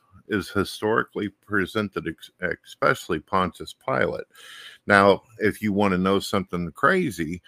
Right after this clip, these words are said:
if you look into the Mithra or Zoroastrian religion or any of these older ones that seem like they're similar, none of them have any kind of historical places. None of them have historical people,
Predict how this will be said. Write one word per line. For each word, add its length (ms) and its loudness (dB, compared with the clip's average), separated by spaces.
if 180 -4
you 160 2
look 260 2
into 280 -2
the 120 -2
Mithra 760 2
or 260 0
Zoroastrian 960 0
religion 580 -6
or 160 -4
any 180 -6
of 80 -10
these 380 -10
older 380 -2
ones 380 -6
that 140 -20
seem 240 -8
like 220 -8
they're 160 -6
similar, 680 -4
none 260 2
of 100 -2
them 200 4
have 400 2
any 200 -4
kind 320 -4
of 220 -4
historical 880 -4
places. 760 0
None 220 2
of 160 -2
them 180 2
have 240 0
historical 760 -2
people, 580 -6